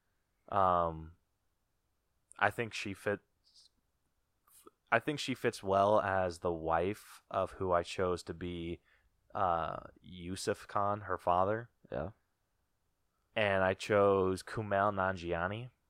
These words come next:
Speaker 2: Which I think is a very good casting choice. Even though I don't know the character, I just love that guy.
Speaker 1: Yeah. Um, the bi-, he's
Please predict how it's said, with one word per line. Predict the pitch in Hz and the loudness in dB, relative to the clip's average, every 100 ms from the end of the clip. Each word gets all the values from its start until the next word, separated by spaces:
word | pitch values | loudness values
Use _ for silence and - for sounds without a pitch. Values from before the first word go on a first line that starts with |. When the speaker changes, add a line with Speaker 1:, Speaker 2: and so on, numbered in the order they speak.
| _ _ _ _ _ | _ _ _ _ _
Speaker 2:
Which | - | -16
I | |
think | - 78 | -14 -16
is | 80 | -14
a | 92 | -12
very | 85 65 | -10 -10
good | 85 92 | -10 -10
casting | - 82 - 90 | -10 -12 -12 -14
choice. | - 98 - | -12 -12 -6
Even | 117 104 | -2 2
though | |
I | 101 | 2
don't | 101 - | 2 0
know | 101 95 | -2 -4
the | 95 | -4
character, | - 95 87 87 | -4 -4 -4 -8
I | 85 | -8
just | 85 95 | -8 -8
love | 85 | -8
that | 82 - | -10 -12
guy. | 71 87 104 _ _ | -12 -12 -14 _ _
Speaker 1:
Yeah. | - - - _ - - 98 90 85 | -12 -12 -14 _ -4 2 4 4 2
Um, | 87 82 | -2 -8
the | |
bi-, | 92 101 - | -2 -2 -4
he's | - 110 - | -10 -8 -8